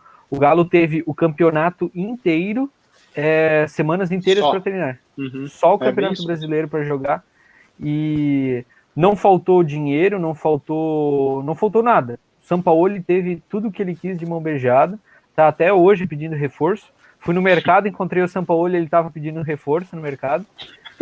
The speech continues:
Speaker 1: É, tá nesse nível. E ainda assim fez uma campanha que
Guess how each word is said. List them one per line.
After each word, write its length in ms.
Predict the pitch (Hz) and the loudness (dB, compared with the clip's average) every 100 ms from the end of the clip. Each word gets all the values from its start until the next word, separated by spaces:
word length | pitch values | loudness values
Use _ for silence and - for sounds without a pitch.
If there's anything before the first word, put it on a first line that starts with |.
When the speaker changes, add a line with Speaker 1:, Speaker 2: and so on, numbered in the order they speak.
| 320 | 0
Speaker 1:
É, 640 | 139 143 143 139 135 120 139 - _ | 0 -2 -2 -2 -2 -6 -12 -20 _
tá 120 | 151 | 0
nesse 260 | 160 185 226 | 0 -2 -4
nível. 340 | 226 165 123 - _ - | -4 -4 -6 -12 _ -8
E 180 | 143 | -4
ainda 260 | 147 156 156 | -2 -4 -8
assim 180 | - 165 | -8 -6
fez 180 | 185 170 | -4 -2
uma 140 | 170 | -2
campanha 680 | 170 165 143 147 156 175 175 | -2 -4 -2 -4 -2 -6 -8
que 400 | 180 180 180 | -8 -6 -6